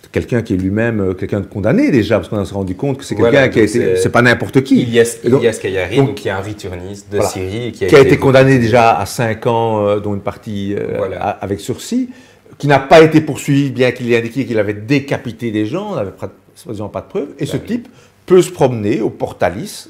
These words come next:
Speaker 1: hein, donc qui est le, là où est le parquet, les juges d'instruction et toute une série de services, et rentrer dans un bureau et subtili-, subtiliser un disque dur qui, par extraordinaire, contenait, euh, toutes les autopsies, euh, des,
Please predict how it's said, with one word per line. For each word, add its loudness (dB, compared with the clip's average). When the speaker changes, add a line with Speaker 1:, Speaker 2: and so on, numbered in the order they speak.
Speaker 1:
hein, -8
donc -8
qui -8
est -6
le, -4
là 2
où 2
est 0
le -6
parquet, -6
les -2
juges -8
d'instruction -8
et -6
toute -18
une -14
série -12
de -18
services, -12
et -4
rentrer -2
dans -4
un -2
bureau -4
et -4
subtili-, -10
subtiliser -6
un 0
disque -8
dur -8
qui, -8
par -6
extraordinaire, -6
contenait, -8
euh, -12
toutes -18
les -6
autopsies, -10
euh, -6
des, -6